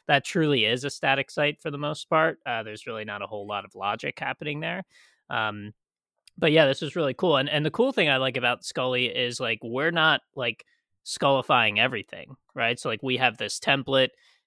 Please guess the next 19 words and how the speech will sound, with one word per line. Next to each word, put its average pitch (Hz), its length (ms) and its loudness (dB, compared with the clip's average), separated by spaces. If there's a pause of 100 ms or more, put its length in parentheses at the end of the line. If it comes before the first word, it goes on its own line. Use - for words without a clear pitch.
(120)
Not 143 280 4
everything 135 560 0
needs 117 200 -6
to 113 80 -12
be 113 120 -2
S 110 240 -2
E 113 120 0
O, 101 260 -2
right? 107 220 -2
Like, 104 160 -6 (100)
the, 107 340 -4
you 113 120 -10
know, 110 180 -8
admin 120 460 2 (120)
<laughs> - 140 -20
portions 120 460 -8
of 113 120 -10
our 104 140 -2
site 110 420 -4